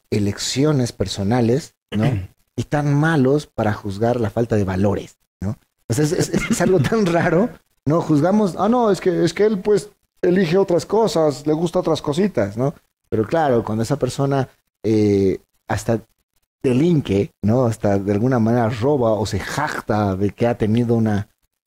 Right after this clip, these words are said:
Speaker 1: una cosa rara, hasta es, es digno de, de aplausos. O sea, es, es bien raro lo que,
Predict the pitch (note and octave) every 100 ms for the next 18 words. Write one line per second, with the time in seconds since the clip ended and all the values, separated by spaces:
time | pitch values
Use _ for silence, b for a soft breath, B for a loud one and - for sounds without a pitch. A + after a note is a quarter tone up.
0 | - B2 A#2+ B2 C3 A#2+ A#2+ D3 C3+ A2
1 | G#2 - _ _ _ _ _ _ _ C3+
2 | A#2 - B2+ A2 C#3 C#3+ B2+ G#2+ G2+ G2
3 | G#2 _ _ G2+ - E3 F3 - G2 B2
4 | D#3+ - - - - - - _ _ -
5 | C3 G3 E3 C3+ G#3 F#3+ B2+ G#2 G#2+